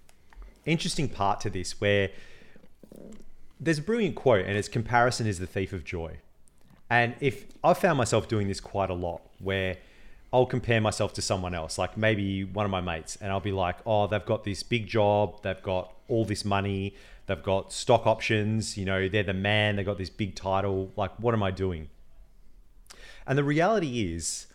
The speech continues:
or I'll see something on social media, they post something going on this big holiday, all this sort of shit. The reality is, you can't just choose that one aspect of their life, the one thing they're good at. You have to take their entire life,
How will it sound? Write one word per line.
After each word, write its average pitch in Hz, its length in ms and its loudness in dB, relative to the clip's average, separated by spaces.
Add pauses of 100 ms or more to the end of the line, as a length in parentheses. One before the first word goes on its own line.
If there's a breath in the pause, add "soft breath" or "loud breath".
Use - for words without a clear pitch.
or 135 140 10
I'll 127 60 10
see 143 200 4
something 131 340 4
on 113 100 4
social 110 340 2
media, 98 280 0
they 92 100 -2
post 104 280 -2
something 101 200 -4
going 101 140 0
on 95 80 0
this 85 140 -4
big 101 260 -2
holiday, 90 400 -2
all 90 140 -6
this 87 120 -10
sort 78 220 -12
of 78 60 -14
shit. 82 240 -12 (800 soft breath)
The 135 80 0
reality 147 640 2
is, 80 260 -6
you 117 140 -4
can't 156 360 -4
just - 220 -6
choose 107 380 0
that 95 200 -4
one 107 300 2
aspect - 480 -4
of 87 140 -4
their 92 120 0
life, 87 460 -2 (220)
the 104 80 -2
one 98 240 0
thing 92 160 -4
they're 90 100 -4
good 82 200 -6
at. 80 180 -6
You 123 100 -2
have 160 100 0
to 123 80 -6
take - 380 -4
their 90 160 -4
entire 85 500 -4
life, 73 420 -10